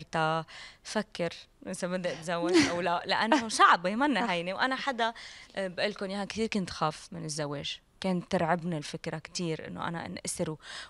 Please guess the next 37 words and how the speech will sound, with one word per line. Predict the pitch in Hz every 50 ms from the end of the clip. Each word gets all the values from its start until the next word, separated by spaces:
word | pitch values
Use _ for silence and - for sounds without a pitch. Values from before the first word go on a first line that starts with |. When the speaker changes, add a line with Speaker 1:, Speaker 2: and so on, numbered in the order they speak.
| -
Speaker 1:
وهي | - 190 190 190 190 180 175
وتربع | 170 175 180 104 180 - - 214 208 226 208 220
على | - - - - 196 214
قلبي | 214 190 175 165
يعني. | 156 156 151 165 165 180 180 - - - - - - - - - -
ف-، | - -
Speaker 2:
أنا | 214 208 202 202 202 196 196 196
مثل | 185 190
جويس | 185 170 170 175 180 - -
صراحة. | - - - 147 -
Speaker 1:
فرح | - - - 302 254 254 285 - -
يرجع | 339 320 330 269 262 220 175
البروجرام، | 180 196 - 277 285 302 - 302 320 294 180 185 311 311 330 - 330 - - - -
Speaker 2:
<laughs> | - - - - - -
Speaker 1:
آه، | 196 196 190 185 185 185 180
مبدئيا | 185 202 196 180 151 170 160 - 151 147 151 151 165 185 208 196
تنشوف | - 190 180 - 190 170 - -
أي | - 160 165
متى | 160 160 160 -
وعم | - - - 160 165
نحضر | 175 - - 180 160 139 156 151
شوي | - - - 165 -
هلأ، | - 175 190 180 165 165 - - -
بس | 147 175 165 - 190
ما | 185 180
بين | 180 170 220 226 226
الجبهة | 214 202 175 214 202 185 202 196 180
وبين | 175 170 160 185 190 185 185 175 175 175
كيف | - - 226 -
بدي | 240 240 233
Speaker 3:
مم. | 240 -
Speaker 1:
أحضر | - 190 165 147 - 156 156
Speaker 3:
صح. | 160
Speaker 1:
يعني. | 156 156 160 175 202 - - - - -
Speaker 3:
لتروق | 220 240 240 - 285 277 - -
Speaker 1:
آه، | 208 202 196 196
Speaker 3:
الأوضاع. | 190 233 233 233